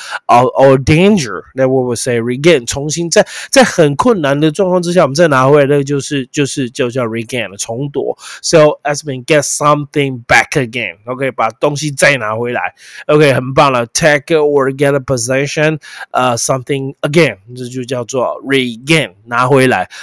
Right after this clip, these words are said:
那rank通常是动词，然后那ranking就是名词，排行。So that's mean a rank or a level, for example, in a competition, in a competition ranking. So being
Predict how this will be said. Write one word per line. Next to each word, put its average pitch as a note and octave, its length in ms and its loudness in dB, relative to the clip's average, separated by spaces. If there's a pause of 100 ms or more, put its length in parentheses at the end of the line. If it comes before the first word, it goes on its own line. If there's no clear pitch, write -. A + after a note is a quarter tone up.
(120)
那 F3 140 4
rank E3 480 0
通 D#3+ 160 -4
常 D3 120 0
是 C#3 120 -4
动 D3 280 0
词， G2+ 340 -4
然 G2+ 140 -6
后 B2 140 -2
那 C#3+ 160 2
ranking D#3 440 0
就 C#3 120 -2
是 C#3+ 100 -2
名 B2+ 260 -8
词， A2+ 240 -4
排 G#2+ 260 -2
行。 G2 200 0 (220)
So - 140 2
that's F3+ 200 2
mean E3+ 240 -2
a C#3+ 120 6
rank D#3 340 2
or C#3+ 260 6
a C3 60 4
level, C#3+ 480 2
for - 180 0
example, D#3 520 -2
in C#3+ 140 -8
a C3 60 -10
competition, B2+ 680 -8
in E3+ 100 -4
a E3+ 40 -6
competition D#3 680 -4
ranking. B2 420 -6 (240)
So F#3+ 280 6
being F3+ 380 2